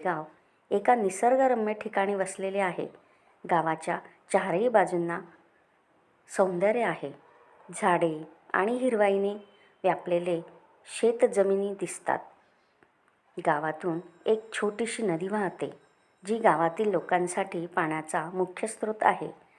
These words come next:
नदीचा ओढा आणि त्याच्या किनाऱ्यावरची झाडी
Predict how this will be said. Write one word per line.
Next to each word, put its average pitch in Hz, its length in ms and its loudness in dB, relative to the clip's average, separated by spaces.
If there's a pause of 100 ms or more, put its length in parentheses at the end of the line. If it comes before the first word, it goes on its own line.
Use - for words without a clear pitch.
(440)
नदीचा 175 460 2
ओढा 170 380 0 (300)
आणि 254 340 2
त्याच्या 226 260 2
किनाऱ्यावरची 175 800 0
झाडी 165 380 -6